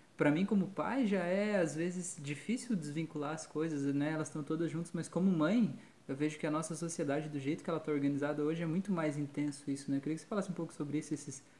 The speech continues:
desafios aí de ser mãe e conciliar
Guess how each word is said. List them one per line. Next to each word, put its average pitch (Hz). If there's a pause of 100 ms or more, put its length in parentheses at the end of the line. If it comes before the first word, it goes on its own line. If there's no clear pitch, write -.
(160)
desafios 147
aí 143
de 139
ser 156
mãe 151
e 165
conciliar 147